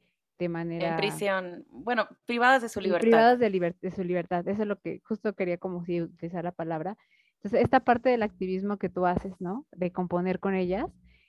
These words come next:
Speaker 1: y estas historias, di-, dije, "Esto, esto sí pasó, todas estas historias son de verdad", y es-, y eso hace que te, que te quedes más como, como impactada, ¿no? Porque creo que...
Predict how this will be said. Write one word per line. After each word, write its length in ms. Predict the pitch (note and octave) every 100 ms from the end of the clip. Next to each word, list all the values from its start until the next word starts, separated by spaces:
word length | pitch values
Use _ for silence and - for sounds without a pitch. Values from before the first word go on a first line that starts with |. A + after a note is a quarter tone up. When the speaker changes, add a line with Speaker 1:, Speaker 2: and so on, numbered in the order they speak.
| _ -
Speaker 1:
y 200 | G3+ G#3
estas 280 | G#3 B3+
historias, 420 | A3+ - G3+ G#3+ G3+
di-, 140 | F#3+
dije, 420 | F#3+ F#3 G#3 F3 A3
"Esto, 300 | - D4+ -
esto 280 | B3 -
sí 120 | D#4+ B3+
pasó, 400 | E3 - F3 - _ _ -
todas 200 | A3 B3
estas 220 | B3 B3
historias 340 | A#3 G3+ G3+ G3+
son 140 | G3
de 80 | F#3+
verdad", 360 | F3+ D#3+ F3 B3+ _ -
y 140 | F#3+
es-, 140 | G3 -
y 160 | G3+ G#3
eso 160 | A3
hace 220 | A3 G#3+
que 120 | - F#3
te, 380 | F3 D#3+ D#3 - _ _ _ _ _ -
que 80 | F#3
te 180 | F3+ -
quedes 320 | G3 G3 G3+
más 200 | F#3 -
como, 500 | G3+ G3 F3+ E3 -
como 180 | - F3+
impactada, 600 | F3+ E3+ D#3+ - F#3+ F3+ F#3
¿no? 160 | F3+
Porque 240 | - F3 E3
creo 180 | F#3+ F#3
que... 260 | F#3 F3